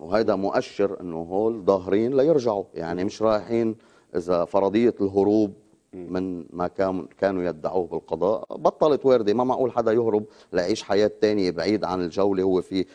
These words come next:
Speaker 1: إذا هيك الفرضية،
Speaker 2: مم.
Speaker 1: وبيترك كل أوراقه الثبوتية و-، وجواز-، جوازات سفرهم بالبيوت.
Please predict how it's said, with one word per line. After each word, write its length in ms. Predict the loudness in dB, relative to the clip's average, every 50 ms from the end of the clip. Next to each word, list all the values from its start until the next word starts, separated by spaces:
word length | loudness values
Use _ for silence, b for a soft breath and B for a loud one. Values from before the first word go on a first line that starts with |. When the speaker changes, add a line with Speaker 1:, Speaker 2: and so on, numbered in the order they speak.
| b b -2
Speaker 1:
إذا 260 | 2 2 2 4 4
هيك 160 | 2 2 2
الفرضية، 720 | -2 -2 0 0 0 0 0 -2 -4 -4 -2 0 -2 -2 -2 b b
Speaker 2:
مم. 120 | -6 -2
Speaker 1:
وبيترك 340 | 2 2 2 4 4 0 0 2
كل 280 | 2 2 4 4 4 4
أوراقه 280 | 4 4 4 4 2
الثبوتية 760 | 0 -2 -4 -4 -4 -4 -4 -4 -4 -2 0 2 2 2 0 b b b b b
و-، 560 | -2 0 2 2 2 2 2 2 0 0 0
وجواز-، 460 | 2 4 6 6 4 2 0 -4 -4 2
جوازات 400 | 4 4 4 6 4 2 2 2
سفرهم 440 | 0 -2 2 2 2 2 2 0
بالبيوت. 380 | 0 -2 -2 -2 -6 -10 -14